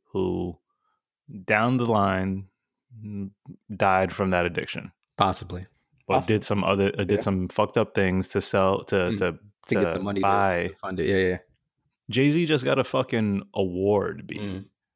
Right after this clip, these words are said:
Speaker 1: Like, Jay-Z, okay,
Speaker 2: Mm.
Speaker 1: uh, who is very, uh, progressive and, you know, woke or whatever shit now,
Speaker 2: Mm-hmm.
Speaker 1: just got, him and Beyonce just got, like, the, like, glad, like, Vanguard Award for, like, their progressiveness on, like,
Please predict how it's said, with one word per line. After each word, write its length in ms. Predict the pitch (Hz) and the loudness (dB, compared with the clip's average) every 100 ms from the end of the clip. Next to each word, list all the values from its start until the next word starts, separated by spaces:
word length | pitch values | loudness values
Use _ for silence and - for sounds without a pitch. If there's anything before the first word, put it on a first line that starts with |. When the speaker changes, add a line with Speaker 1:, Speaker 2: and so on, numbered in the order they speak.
| _ | _
Speaker 1:
Like, 260 | - 101 113 | -4 -2 0
Jay-Z, 640 | 120 131 135 147 131 165 - _ _ - | 2 2 2 2 2 0 -4 _ _ -6
okay, 280 | 107 101 139 _ _ _ _ _ | 0 0 -2 _ _ _ _ _
Speaker 2:
Mm. 40 | 117 | -4
Speaker 1:
uh, 400 | 110 101 101 - | 0 0 -2 0
who 260 | 139 131 | 2 2
is 180 | 127 120 | 2 0
very, 460 | 113 - 349 294 214 - | 0 -2 0 0 -2 -6
uh, 80 | |
progressive 560 | 139 170 123 113 - 135 | -4 -2 0 0 0 0
and, 340 | 135 127 131 - | 0 0 -4 -4
you 120 | 127 | -2
know, 180 | 113 117 | 0 0
woke 540 | 98 107 120 - - | 2 2 0 -6 -4
or 100 | 110 | 0
whatever 300 | 107 104 101 | 2 2 0
shit 300 | 104 110 104 | -2 -2 0
now, 320 | 98 92 131 _ _ | 0 0 -2 _ _
Speaker 2:
Mm-hmm. 240 | 117 101 131 | -10 -10 -2
Speaker 1:
just 200 | 127 123 | 0 2
got, 240 | 131 120 | 2 2
him 200 | - 123 | 2 2
and 100 | 131 113 | 4 4
Beyonce 420 | 117 131 117 104 | 2 2 2 2
just 200 | 104 - | 0 0
got, 160 | 107 | 0
like, 200 | 101 101 - _ _ _ _ _ _ | 0 -2 -4 _ _ _ _ _ _
the, 100 | 110 | -4
like, 200 | 98 92 87 - - _ _ _ _ _ - | -2 -2 -6 -18 -20 _ _ _ _ _ -8
glad, 800 | 107 107 107 107 104 104 101 95 - _ _ | 0 2 4 4 2 0 -2 -4 -12 _ _
like, 540 | 107 95 92 - - _ _ _ - | -2 -2 -2 -10 -20 _ _ _ -8
Vanguard 640 | 95 104 113 104 98 95 | -2 0 2 2 2 2
Award 500 | 95 95 98 95 90 | 2 4 4 2 0
for, 160 | - | -2
like, 280 | 98 95 87 | 0 0 0
their 300 | 98 92 90 | 0 2 0
progressiveness 720 | 85 101 98 95 92 98 95 101 | -2 -2 0 0 -2 -2 0 0
on, 120 | 95 | -2
like, 220 | 90 95 | -4 -8